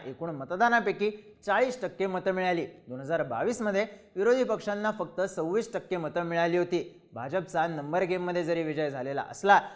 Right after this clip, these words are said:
तरी हा त्यांचा नैतिक आणि राजकीयदृष्ट्या पराभव आहे." वैचारिक लढाई ही सुरूच राहील, पण विरोधी पक्षाचे खासदार खरंच फुटले की नाही यावर मात्र त्यांनी काहीच भाष्य केलं नाही.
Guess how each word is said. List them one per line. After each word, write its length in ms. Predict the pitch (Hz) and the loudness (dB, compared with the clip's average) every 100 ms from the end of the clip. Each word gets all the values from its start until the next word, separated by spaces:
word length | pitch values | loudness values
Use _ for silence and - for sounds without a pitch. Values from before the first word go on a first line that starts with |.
| - - | -14 -2
तरी 160 | 220 208 | 2 2
हा 240 | 151 190 | 4 4
त्यांचा 420 | 202 175 151 180 | 4 -2 -2 -2
नैतिक 720 | 165 156 165 214 208 - - 185 | -2 -2 -2 -2 -4 -6 -12 -4
आणि 200 | 226 202 | 2 4
राजकीयदृष्ट्या 760 | 170 151 220 226 170 - 180 | 4 2 0 0 -2 0 0
पराभव 440 | 175 160 175 175 | 2 4 6 8
आहे." 460 | 175 180 165 - - - | 6 6 2 -2 -10 0
वैचारिक 460 | 202 208 240 247 196 | 2 4 2 2 2
लढाई 340 | 180 208 208 185 - - | 4 6 6 2 -4 -6
ही 80 | 180 | -4
सुरूच 320 | 180 185 185 | 2 2 4
राहील, 200 | 190 180 - - _ - | 2 2 -2 -14 _ 2
पण 240 | 190 180 170 - - - | 2 2 -2 -14 -18 0
विरोधी 260 | 220 254 240 | 4 4 2
पक्षाचे 400 | 233 240 220 233 | -2 -2 -2 -2
खासदार 360 | 214 185 175 208 208 | -2 0 2 2 2
खरंच 260 | 208 214 - | -4 -4 -6
फुटले 400 | 214 214 233 233 | -6 -2 2 2
की 160 | 233 233 | 2 0
नाही 280 | 214 202 147 - - | 2 2 -2 -6 -20
यावर 400 | 113 113 170 240 | -12 0 4 4
मात्र 340 | 214 185 151 165 | 2 -2 -2 -4
त्यांनी 260 | 165 170 185 | -4 -8 -6
काहीच 340 | 156 202 196 | -2 -2 0
भाष्य 300 | 156 156 185 | -4 -2 -4
केलं 260 | 180 175 180 | 0 0 2
नाही. 140 | 175 | -2